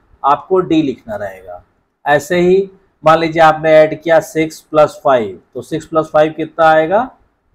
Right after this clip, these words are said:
इलेवन। तो इलेवन की जगह पे आप क्या लिखेंगे? इलेवन की जगह पे आप लिखेंगे B। तो पहला consideration तो ये है कि अगर कोई भी addition दस से पन्द्रह के बीच में आता है,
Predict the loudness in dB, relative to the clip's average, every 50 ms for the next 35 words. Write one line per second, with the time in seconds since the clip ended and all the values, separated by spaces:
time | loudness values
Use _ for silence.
0 | _ _ _ _ _ _ _ _ _ _ _ _ _ _ -2 2 4 6 6 6
1 | 4 -2 -4 -6 -14 -14 -10 -10 -8 -6 -4 0 4 4 4 4 2 0 -2 -4
2 | -4 -4 -4 -2 -2 -2 -2 0 2 2 2 0 0 0 0 0 0 0 -2 -6
3 | -6 -8 -6 -2 -2 -2 -2 -4 -8 -10 -4 -2 -2 -2 -2 -4 -8 -6 -8 -8
4 | -6 -2 0 0 0 0 -4 -10 -8 -8 -6 -4 -2 -2 -2 -2 -6 -10 -10 -12
5 | -16 _ _ _ _ _ _ _ _ -8 -6 0 2 4 4 6 4 2 2 0
6 | -2 -2 -2 -4 -4 -2 -4 -4 -2 0 -2 -2 0 -2 -4 -2 -2 0 -2 -2
7 | -2 -4 -10 -18 -12 _ -4 0 0 0 0 0 0 0 0 2 2 2 2 2
8 | 0 -2 -4 -4 -4 -4 -2 2 2 2 2 2 -2 -6 -4 -2 -4 -2 -2 -2
9 | -2 -2 -2 -6 -6 -6 -8 -10 -10 -10 -6 -4 -4 -4 -4 -4 -6 -8 -4 -2
10 | 0 2 2 0 -2 -4